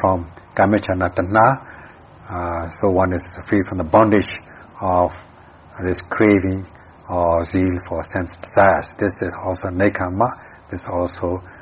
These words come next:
uh, wholesome deeds. So they are all, uh, nekkhamma. So this nekkhamma, uh, is given in the text as alobha, all the kusala deeds, wholesome deeds,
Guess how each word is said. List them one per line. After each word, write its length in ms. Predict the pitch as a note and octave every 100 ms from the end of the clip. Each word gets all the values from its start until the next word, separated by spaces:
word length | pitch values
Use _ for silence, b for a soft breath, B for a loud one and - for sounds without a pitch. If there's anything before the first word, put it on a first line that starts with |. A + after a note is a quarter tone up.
| B -
uh, 240 | F2+ E2+ D#2+
wholesome 540 | - F#2+ F2+ F#2+ F2+
deeds. 300 | F2 A#2+ F#2+ - - - B B B B B B B - - - -
So 140 | G2+ F#2+
they 200 | G2+ A#2
are 300 | G#2 G2 G2+
all, 320 | G2+ G2+ F2+ B B B -
uh, 200 | F#2 F2
nekkhamma. 520 | F2+ G2+ - E2+ E2 - B B B B - - B B B B B B B B -
So 380 | - A#2+ A#2+ A#2 - - B B B B B - -
this 140 | B2+ - -
nekkhamma, 720 | B2+ C3 A2+ G#2 A#2+ D#3+ - - - - B B B B B - - -
uh, 300 | G2+ G2+ G#2
is 160 | F#2+
given 320 | - A#2 A#2
in 60 | A#2
the 60 | G2+
text 240 | A#2+ A#2 -
as 240 | A#2 G#2 - -
alobha, 560 | A2+ A2 A2 A2 G#2 F#2 -
all 360 | B2 C3+ C#3
the 120 | B2 A#2
kusala 500 | - B2 A#2 A2 G2+
deeds, 220 | G2+ - -
wholesome 340 | A2+ A2 G#2+
deeds, 260 | G#2+ G2